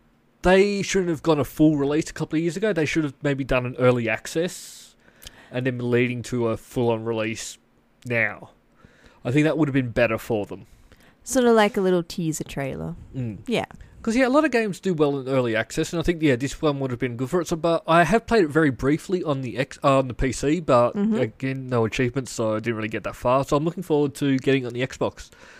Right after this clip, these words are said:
Speaker 1: There's that, and there's also, um, a F M V game coming out this week, which I'm looking forward to playing.
Speaker 2: What is F M V?
Speaker 1: Full motion video.
Speaker 2: What does that mean? Is that, like,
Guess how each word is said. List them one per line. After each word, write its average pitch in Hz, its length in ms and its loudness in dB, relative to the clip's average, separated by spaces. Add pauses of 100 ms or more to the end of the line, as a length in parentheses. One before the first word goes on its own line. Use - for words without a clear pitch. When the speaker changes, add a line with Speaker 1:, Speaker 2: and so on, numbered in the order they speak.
(420)
Speaker 1:
There's 147 180 4
that, 190 180 4
and 170 100 0
there's 190 140 4
also, 240 540 4
um, 151 400 4 (100)
a 147 300 2 (180)
F 165 160 2
M 156 180 2
V 135 280 2
game 165 260 0
coming 120 300 0
out 104 160 -4
this 117 180 -4
week, 113 220 -2
which 127 120 -6
I'm 113 120 -4
looking 110 180 -8
forward 113 220 2
to 110 60 -6
playing. 101 260 -4
Speaker 2:
What 233 160 2
is 285 260 -4
F 214 220 -4
M 196 220 0
V? 175 340 -6
Speaker 1:
Full 214 500 4
motion 190 420 0
video. 151 460 0 (1160)
Speaker 2:
What 262 120 -6
does 415 220 -6
that 403 220 0
mean? 240 440 -2
Is 170 140 -2
that, 214 160 0
like, 240 180 -4